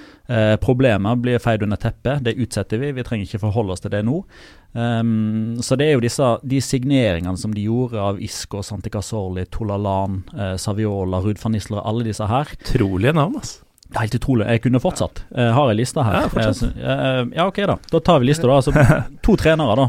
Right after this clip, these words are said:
Speaker 1: Eh, Manuel Pellegrini, Bernd Schuster. Det er verdensledende trenere i sin tid. Eh, Martin de Michelis, Salomon Rondon,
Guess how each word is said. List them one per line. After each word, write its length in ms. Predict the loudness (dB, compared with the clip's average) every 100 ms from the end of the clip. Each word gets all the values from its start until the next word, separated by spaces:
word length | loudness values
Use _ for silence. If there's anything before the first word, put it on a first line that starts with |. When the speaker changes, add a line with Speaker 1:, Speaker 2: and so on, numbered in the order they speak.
| 0
Speaker 1:
Eh, 340 | 0 4 4 4
Manuel 360 | 4 6 4
Pellegrini, 500 | 4 2 2 2 0 0
Bernd 240 | -2 -2
Schuster. 460 | -6 -8 -10 -12 -12
Det 100 | -6
er 220 | 0 2 2 -2 0 2 0 -2
verdensledende 800 | -4 -4 -8 -6 -4 -2 -4 -4
trenere 400 | -4 -4 -4 -6
i 120 | -8 -8
sin 140 | -8
tid. 180 | -10 -16 -20 -20 -20 -20 -20 -10
Eh, 360 | 0 4 6 6
Martin 440 | 6 6 4 0 2
de 80 | 2
Michelis, 720 | 2 2 2 -4 -10 -18 -20 -20 -18
Salomon 600 | -8 -2 0 2 2 4
Rondon, 460 | 2 4 2 0